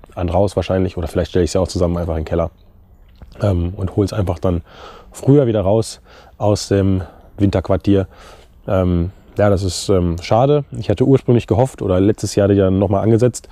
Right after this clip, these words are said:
hatte die auch kurz etwas, äh, kühler gesetzt und gehofft, dass sie dann sich irgendwie noch vermehren. Aber mit dem, mit dem Auge, da hatten die natürlich andere Sorgen. Und, äh, ja, manchmal, man sieht das den Tieren aber auch schon, schon an oder hat's vorher schon angesehen, dass sie einfach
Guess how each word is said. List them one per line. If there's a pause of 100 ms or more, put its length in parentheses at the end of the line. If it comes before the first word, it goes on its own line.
(100)
hatte
die
auch
kurz
etwas, (500)
äh,
kühler
gesetzt
und
gehofft,
dass
sie
dann
sich
irgendwie
noch
vermehren. (160)
Aber
mit
dem,
mit
dem
Auge, (520)
da
hatten
die
natürlich
andere
Sorgen. (720)
Und,
äh, (520)
ja,
manchmal,
man
sieht
das
den
Tieren
aber
auch (120)
schon, (180)
schon
an
oder
hat's
vorher (120)
schon
angesehen,
dass
sie
einfach